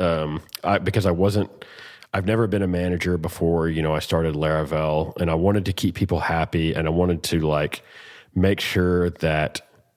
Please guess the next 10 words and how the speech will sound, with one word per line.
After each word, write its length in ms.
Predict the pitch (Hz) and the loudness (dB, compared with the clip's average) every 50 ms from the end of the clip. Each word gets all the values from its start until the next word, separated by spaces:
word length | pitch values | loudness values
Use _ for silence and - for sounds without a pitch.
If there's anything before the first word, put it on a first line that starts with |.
| _ _ - | _ _ -6
um, 420 | - 80 73 73 73 71 71 - - - | -2 -2 0 0 0 0 -2 -2 0 0
I 100 | 87 90 | 0 0
didn't 200 | 87 98 98 92 | 2 0 0 0
get 120 | 98 - | 0 0
overwhelmed, 840 | 90 90 85 87 85 80 82 80 80 78 80 80 82 - - - - - _ - | 0 0 0 0 0 0 0 0 0 0 0 0 -2 -4 -6 -10 -14 -18 _ -8
but 380 | 78 76 80 78 69 - - - | -2 0 0 0 0 -4 -6 -4
it's 120 | - 92 - | -2 0 2
just 160 | 127 127 113 | 2 2 2
not 220 | 123 117 87 - | 2 0 0 -2
possible 560 | - - 78 76 73 - - 73 64 64 60 | -2 -2 0 0 0 -2 -2 -4 -2 -2 -2